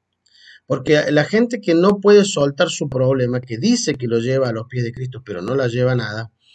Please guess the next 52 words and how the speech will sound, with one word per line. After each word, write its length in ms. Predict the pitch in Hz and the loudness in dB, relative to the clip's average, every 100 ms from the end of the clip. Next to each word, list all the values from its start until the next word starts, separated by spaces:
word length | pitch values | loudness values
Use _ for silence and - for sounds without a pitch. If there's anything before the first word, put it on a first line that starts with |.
| _ _ - _ _ - | _ _ -20 _ _ -6
eh, 320 | 117 113 110 104 | -2 0 0 -2
o 120 | 107 | -4
que 120 | 113 | -6
están 260 | - 135 127 | -4 -4 -2
parados 400 | 101 120 113 113 | 0 2 2 2
al 80 | |
lado 160 | 117 120 | 0 0
del 100 | 110 | -2
Señor, 440 | - 101 95 101 101 _ _ - | -4 -6 -6 -10 -14 _ _ -8
están 400 | 139 131 202 185 | -4 2 4 4
diciéndole 480 | 160 180 180 170 | 0 2 2 4
al 60 | 160 | 2
Señor 260 | 156 160 156 | 2 -2 -2
cómo 240 | 165 156 | 0 0
arreglar 280 | 127 135 143 | 0 0 -2
el 120 | 139 | -4
problema, 460 | 127 117 127 117 110 | -4 -4 -2 -2 -6
están 340 | 110 135 135 | -8 -8 -4
todo 120 | 139 | -2
el 100 | 135 | -2
tiempo 240 | 135 135 127 | -2 -4 -2
metidos, 400 | 117 117 139 127 | -4 -4 -4 -4
me, 140 | 123 113 | -4 -4
me 240 | 113 117 | -6 -6
parece 560 | 110 104 120 143 135 135 | -4 -2 0 0 -2 -6
que 60 | |
en 80 | 117 | -4
algún 240 | 113 127 | -4 -2
momento 400 | 123 120 127 127 | -2 0 -2 -4
pareciera 420 | 123 110 110 135 123 | -6 -8 -6 -6 -6
que 140 | 113 | -8
Dios 160 | 117 113 | -8 -8
les 100 | 110 | -10
dijera, 320 | 110 139 123 - - - | -8 -6 -6 -10 -20 -8
"Entonces 360 | 170 185 277 | -6 -2 -2
si 100 | 247 | -2
vas 160 | 233 269 | 0 0
hasta 160 | 269 247 | 0 0
acá 180 | 247 | 2
diciéndome 480 | 220 208 214 196 202 | 0 0 0 2 2
cómo 180 | 202 202 | 2 0
se 140 | 196 | 2
arreglan 320 | 165 185 185 156 | 0 0 0 0
los 100 | - | -2
problemas, 320 | 147 185 202 | -4 -4 -2
¿para 140 | 165 | -2
qué 140 | 165 190 | -2 0
me 80 | 170 | 0
los 100 | 151 | 0
traes 240 | 139 135 | -2 -2
a 140 | 117 | -2
mí?". 160 | 113 | -6